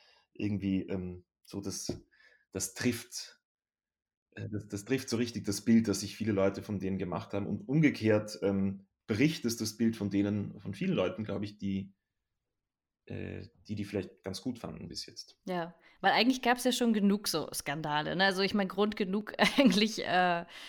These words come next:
Speaker 2: die F P Ö aus der Regierung zu schmeißen, gab's genug. Warum ist jetzt dieses Video eben, warum hat das jetzt zu dieser Regierungskrise geführt?
Speaker 1: Ja, bisher waren die Skandale,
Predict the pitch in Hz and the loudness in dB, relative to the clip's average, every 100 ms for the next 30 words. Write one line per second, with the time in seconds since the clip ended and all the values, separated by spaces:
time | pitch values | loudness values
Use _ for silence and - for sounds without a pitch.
0 | - - _ 196 156 185 - 196 175 190 | -18 -20 _ 0 2 2 0 0 2 2
1 | 190 190 180 175 202 202 196 190 180 185 | 2 0 -4 -2 -2 -2 -4 -2 -2 -4
2 | 180 180 - 196 - 175 247 277 262 247 | -4 -4 -4 -4 2 4 6 6 2 0
3 | - 233 240 - 226 220 226 262 269 208 | -6 -6 -6 -8 -8 -8 -4 -2 2 2
4 | 143 139 165 170 180 196 208 220 226 214 | 0 -2 -4 -2 0 0 -2 -4 -6 -8
5 | - 208 208 - 202 208 208 190 185 151 | -8 -8 -6 -10 -8 -6 -4 -4 -4 -4
6 | - - 139 156 151 - 156 - _ _ | -6 -12 -12 -12 -12 -12 -12 -14 _ _
7 | _ _ _ _ _ _ _ _ _ _ | _ _ _ _ _ _ _ _ _ _
8 | _ _ _ _ _ _ _ _ _ _ | _ _ _ _ _ _ _ _ _ _
9 | - 127 135 127 127 143 143 131 123 131 | -10 0 2 4 4 2 2 4 2 2
10 | 123 120 117 104 85 98 123 147 147 - | 0 0 0 0 2 2 2 0 -2 -10